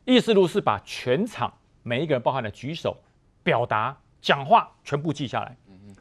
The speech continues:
Speaker 1: 这个要成为未来对于整个，呃，立法程序有没有瑕疵的一个审核的依据。
Speaker 2: 对。
Speaker 1: 因为议事录是全记录哦，
Speaker 2: 嗯。
Speaker 1: 全部给你记下来。
Speaker 2: 对。
Speaker 1: 那请问直播，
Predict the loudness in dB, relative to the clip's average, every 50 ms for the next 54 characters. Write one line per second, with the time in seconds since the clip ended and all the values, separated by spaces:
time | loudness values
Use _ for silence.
0 | _ _ 4 6 6 6 8 6 4 4 2 -4 -6 -2 0 -2 -2 -2 2 4
1 | 4 4 4 2 -2 -4 -4 -4 -6 _ 2 2 2 2 -2 -6 -8 -4 -4 -4
2 | -4 0 -2 -2 -2 -2 _ _ _ -8 -8 -6 -6 -6 -6 -4 -4 -4 -4 -6
3 | -8 -8 -8 -12 -14 -10 -8 -6 -6 -6 -6 -4 -4 -4 -6 -6 _ _ _ _
4 | 0 2 2 4 4 4 2 2 0 -4 -4 -4 -4 -6 -6 -6 -2 -2 -2 -2
5 | -2 -6 -4 -6 -6 -6 -6 -8 -8 -6 -8 -8 -8 -8 -10 -14 -14 -14 _ _
6 | _ -12 -12 -12 -6 -2 -2 0 4 4 2 2 2 0 0 0 -2 -4 -2 2
7 | 2 2 2 0 -2 -2 0 0 0 0 0 0 0 -2 -8 _ _ -20 -12 -8
8 | -6 -4 -2 -2 -4 -4 -6 -8 -4 -2 -2 -2 -2 -6 -10 _ -16 -16 -16 -16
9 | _ _ 2 2 2 4 0 0 0 0 -6 -8 -6 -2 -2 -2 -2 -2